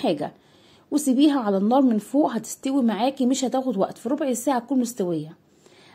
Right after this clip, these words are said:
عايزة تدخليها الفرن، تمام، دخليها الفرن وهتستوي برضو معاكي على طول. سواء كده او كده كانت ريحتها حلوة جدا جدا، والخضار طعمه جميل مع الفراخ كده، حاجة كده ما شاء الله.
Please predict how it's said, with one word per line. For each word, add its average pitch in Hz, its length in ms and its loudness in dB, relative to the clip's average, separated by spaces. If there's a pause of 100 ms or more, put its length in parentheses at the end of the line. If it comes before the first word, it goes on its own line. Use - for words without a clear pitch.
(100)
عايزة 277 240 4
تدخليها 247 420 2
الفرن، 311 440 2
تمام، 202 340 0
دخليها 202 380 0
الفرن 285 380 2
وهتستوي 254 440 -2
برضو 233 240 0
معاكي 240 340 -4
على 226 300 -2
طول. 180 300 -12 (540)
سواء 226 440 0
كده 220 200 0
او 196 160 -2
كده 262 260 0
كانت 254 240 -4
ريحتها 254 340 -6
حلوة 226 380 -2
جدا 202 300 -4
جدا، 185 360 -4
والخضار 208 600 -2
طعمه 240 540 -2
جميل 254 500 0 (600)
مع 214 260 0
الفراخ 214 380 -2
كده، 269 360 0
حاجة 233 380 -4
كده 247 300 -2
ما 226 120 0
شاء - 220 -8
الله. 165 260 -6